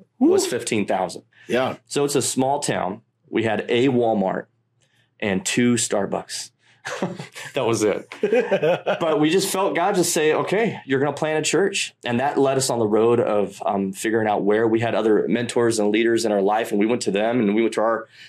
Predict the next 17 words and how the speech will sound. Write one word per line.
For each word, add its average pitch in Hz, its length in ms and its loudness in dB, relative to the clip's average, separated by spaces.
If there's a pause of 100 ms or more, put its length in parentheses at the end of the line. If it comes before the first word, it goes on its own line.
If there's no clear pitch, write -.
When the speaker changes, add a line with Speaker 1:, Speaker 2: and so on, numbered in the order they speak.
Speaker 1:
senior 123 320 0
pastor, 120 480 -2
and 120 100 2
we're 110 100 4
like, 110 220 0
"Hey, 131 180 0
this 117 260 0
is 165 120 4
what 120 180 2
we 120 100 2
feel 117 220 0
God 110 220 0
is 107 100 -4
calling 110 280 -2
us 98 140 -2
to 95 100 -2
do. 101 440 2